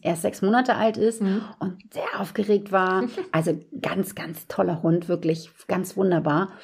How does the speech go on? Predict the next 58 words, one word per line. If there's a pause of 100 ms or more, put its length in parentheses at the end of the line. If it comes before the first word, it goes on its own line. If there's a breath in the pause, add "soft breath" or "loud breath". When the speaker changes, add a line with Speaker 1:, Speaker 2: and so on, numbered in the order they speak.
(280 soft breath)
Speaker 1:
Aber
es
war
natürlich
auch
aufregend,
ne?
Das (680)
Frauchen
ist
auch
ein
bisschen
aufgeregt
und
das
ist
ja
ein
Ort,
wo
die
Hunde
meistens
noch
nicht
waren,
es
sei
denn,
die
Speaker 2:
Mhm.
Speaker 1:
kommen
aus
Mölln,
ne? (380 loud breath)
In
ein
Parkhaus
und
so
weiter
und
so
weiter. (540 loud breath)
Na,
dann
könnt
ihr
euch
ja
vorstellen,
passend
zur
Speaker 2:
Mhm.
Speaker 1:
Folge, (360 loud breath)
was
dann